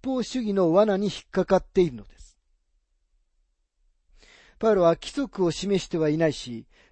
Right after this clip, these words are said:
神様の御言葉にもどのようにクリスチャン生活をするかを神様の子供に命じるための規則はありません。私たちは恵みによって救われました。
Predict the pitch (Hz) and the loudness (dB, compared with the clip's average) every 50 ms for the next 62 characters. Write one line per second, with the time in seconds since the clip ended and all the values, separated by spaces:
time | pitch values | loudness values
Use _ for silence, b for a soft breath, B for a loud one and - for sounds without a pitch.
0 | b b - 233 277 285 233 - 202 196 190 180 175 165 160 165 165 - 202 202 | b b -8 -6 -6 -6 -6 -4 -4 -4 -4 -2 -4 -4 -4 -4 -4 -2 -2 0
1 | - 196 175 165 151 143 139 156 180 220 226 b b b b b 160 151 185 190 | 0 2 2 2 0 0 -2 -4 -4 -4 -6 b b b b b -4 0 0 2
2 | 214 240 277 302 320 311 262 196 175 160 - - 196 233 254 220 - - 262 220 | 2 0 -2 -4 -4 -4 -2 -2 -2 -4 -4 -4 -4 -4 -4 -4 -4 -2 -2 -2
3 | 214 185 - - 226 214 180 - 185 - - - 180 170 156 - - 185 190 185 | -2 -2 -2 0 0 0 0 0 -4 -4 -4 -6 -4 -4 -6 -6 -6 -6 -6 -6
4 | - - 156 143 123 110 - b b b b b b b - - 247 285 294 254 | -4 -4 -4 -4 -4 -6 -10 b b b b b b b -8 -6 -6 -4 -4 -6
5 | - - 208 202 190 185 175 165 - - - 175 170 196 220 226 220 220 214 202 | -2 -2 -2 -2 -2 -2 -2 -2 -4 -6 -8 -6 -2 -2 0 0 0 0 0 0
6 | 180 165 156 165 185 220 247 240 196 233 233 214 202 - 196 196 196 202 202 196 | -2 -2 0 2 2 2 2 0 -2 -6 -6 -6 -4 -2 -2 -2 -2 -2 -4 -4
7 | 175 - - - - - 262 233 - - 196 220 220 190 160 135 120 110 - - | -6 -6 -8 -12 -12 -10 -10 -10 -10 -6 2 4 4 4 4 2 -2 -10 -14 -18
8 | - - _ _ _ _ _ _ _ _ _ _ _ _ _ _ _ _ _ _ | -20 -20 _ _ _ _ _ _ _ _ _ _ _ _ _ _ _ _ _ _
9 | _ _ _ _ _ _ _ _ _ _ _ _ _ _ _ _ b b b b | _ _ _ _ _ _ _ _ _ _ _ _ _ _ _ _ b b b b
10 | b b b 196 190 202 190 - 190 180 - 185 175 170 170 175 180 190 190 240 | b b b -4 -2 -2 -2 -2 -4 -4 -2 0 0 0 0 0 0 0 0 0
11 | 277 269 277 269 254 247 226 214 202 - _ - 233 - - - - - 160 151 | -2 -4 -4 -2 -2 0 0 -2 -2 -4 _ -4 -4 -4 -4 -6 -6 -2 -2 0
12 | 135 120 104 90 - - - _ | 0 -2 -6 -10 -18 -20 -20 _